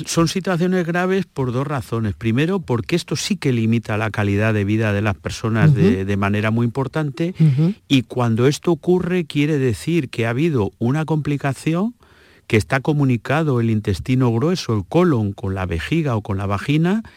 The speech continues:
Speaker 1: y que ahí sí que hay que pensar en solucionarlo, y que son cirugías que son complejas y que pueden tener, o sea, que no se puede garantizar,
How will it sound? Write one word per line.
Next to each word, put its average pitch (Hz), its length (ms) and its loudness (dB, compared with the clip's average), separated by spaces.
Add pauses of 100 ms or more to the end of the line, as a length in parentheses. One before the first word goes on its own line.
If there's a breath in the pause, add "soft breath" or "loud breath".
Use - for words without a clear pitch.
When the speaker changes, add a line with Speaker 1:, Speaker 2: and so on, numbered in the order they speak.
(520 loud breath)
Speaker 1:
y 123 120 4
que 113 240 0
ahí 127 160 4
sí 185 240 -2
que 165 140 -4
hay 135 100 -2
que 120 120 -4
pensar 117 480 -4
en 156 140 -2
solucionarlo, 107 1000 -2
y 104 140 -4
que 95 140 -2
son 95 180 -2
cirugías 117 720 0
que 101 140 -6
son 101 260 -4
complejas 170 920 -2 (1040 soft breath)
y 120 300 4
que 98 160 2
pueden 104 400 2
tener, 135 580 2
o 98 100 0
sea, 127 200 0
que - 300 -2
no 104 320 4
se 147 160 -2
puede 117 260 -2
garantizar, 104 960 -2